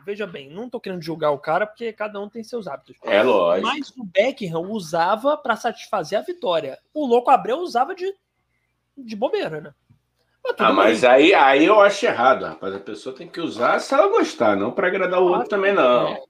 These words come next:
Speaker 1: Não, tá certo, é verdade. Então, ou seja, o Louco Abreu é muito mais genuíno, porque ele usa porque ele gosta de ter calcinha enfiada no cu.
Speaker 2: Isso, isso
Speaker 1: E
Speaker 2: aí.
Speaker 1: calcinha espremendo a
Speaker 2: Aí.
Speaker 1: bola, fazendo a bola de limão, fazendo limonada de bola.
Speaker 2: Porra.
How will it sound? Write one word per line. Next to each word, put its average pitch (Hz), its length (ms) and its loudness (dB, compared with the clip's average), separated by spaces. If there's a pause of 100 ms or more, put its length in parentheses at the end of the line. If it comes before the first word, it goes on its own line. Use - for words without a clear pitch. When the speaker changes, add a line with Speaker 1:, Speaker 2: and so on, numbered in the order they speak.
(340)
Speaker 1:
Não, 214 200 -2
tá 220 160 -2
certo, 160 460 -6
é 165 40 -4
verdade. 151 600 -8
Então, 233 320 -4 (220)
ou 185 100 6
seja, 185 240 -2
o 196 60 2
Louco 247 240 4
Abreu 233 240 2
é 320 40 -4
muito 330 200 -8
mais 269 160 -4
genuíno, 180 420 -8
porque 175 260 -12
ele 202 140 -10
usa 254 220 -6
porque 277 140 -10
ele 240 80 -8
gosta 214 180 0
de 240 100 -8
ter 240 100 -8
calcinha 233 280 -4
enfiada 220 260 -6
no 226 60 -4
cu. 214 60 0
Speaker 2:
Isso, 180 340 -8 (220)
isso 110 420 -4
Speaker 1:
E - 20 4
Speaker 2:
aí. - 220 2
Speaker 1:
calcinha 254 220 -8
espremendo 220 440 -6
a 190 40 4
Speaker 2:
Aí. 190 80 2
Speaker 1:
bola, 170 200 2
fazendo 175 260 -6
a 196 120 -4
bola 202 180 2
de 202 220 -8
limão, 170 380 -6 (200)
fazendo 175 240 -8
limonada 196 440 -6
de 175 80 -16
bola. 139 320 -8
Speaker 2:
Porra. - 480 -16